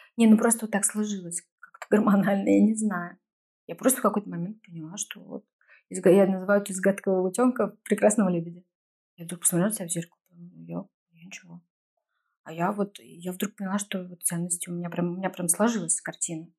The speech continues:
Что я хочу в жизни, что хорошо, что плохо, что для меня приемлемо, что нет.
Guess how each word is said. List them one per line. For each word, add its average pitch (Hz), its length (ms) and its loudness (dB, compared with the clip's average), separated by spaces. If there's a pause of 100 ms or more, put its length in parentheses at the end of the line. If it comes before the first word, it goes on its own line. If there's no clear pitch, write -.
(280)
Что - 200 0
я 220 80 6
хочу 208 300 -8
в 180 40 -18
жизни, 175 280 -8
что 170 180 -8
хорошо, 180 300 -8
что - 160 -6
плохо, 170 640 -8 (220)
что - 300 -10
для 185 140 -4
меня 185 180 -4
приемлемо, 185 480 -4
что - 220 -14
нет. 170 200 -20